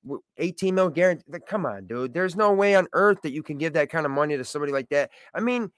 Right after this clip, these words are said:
it's like we in Bills Mafia were probably assuming he was gonna come here on a one-year veterans minimum or something. Like, this dude's, like, hoping to get, like, quarterback money, it sounds like. It's just not what we need. And honestly, I really think that, D F, you, you touched on a little bit. And he says, "O B J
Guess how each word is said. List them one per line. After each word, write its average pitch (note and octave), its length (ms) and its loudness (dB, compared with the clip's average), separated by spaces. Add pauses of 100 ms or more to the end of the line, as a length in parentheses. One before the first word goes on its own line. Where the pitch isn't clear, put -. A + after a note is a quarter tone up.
(380)
it's F#3 220 -2
like B3+ 180 4
we C#4 360 2
in G#3 100 4
Bills A3 220 6
Mafia A3 320 4
were F#3 120 2
probably G3+ 320 4
assuming G#3 460 0
he E3 60 -2
was D#3+ 120 -4
gonna F3 120 0
come F3+ 240 -2
here F3+ 140 4
on E3 100 2
a C3 60 0
one-year D#3+ 460 -2
veterans C#3+ 420 0
minimum E3 480 -4
or F3 60 -4
something. F#3 400 -4
Like, D3 180 -4
this F#3+ 160 -8
dude's, G#3+ 240 -8
like, D3 180 0
hoping D#3+ 280 -4
to C3+ 60 -6
get, C3+ 200 -6
like, B2 160 -6
quarterback C#3+ 640 -2
money, F#2+ 220 -10
it F#2 140 -18
sounds G2 220 -8
like. F#2+ 140 -16
It's F2 140 -14
just - 180 -14 (320)
not F#3+ 140 4
what D3+ 100 2
we D3 100 2
need. D3 240 0
And B2+ 140 -2 (300)
honestly, F#3 400 4
I E3+ 60 6
really F#3 260 6
think F#3 240 2
that, D3 240 2
D E3+ 160 2
F, D3+ 160 0
you, D3+ 120 -6
you C3+ 120 -6
touched F3+ 280 0
on D#3+ 140 2
a C#3+ 40 -2
little E3 140 2
bit. C#3 220 0 (380)
And C#3+ 200 -2
he E3 120 -2
says, E3 340 4
"O E3+ 100 4
B F#3 140 0
J E3+ 360 4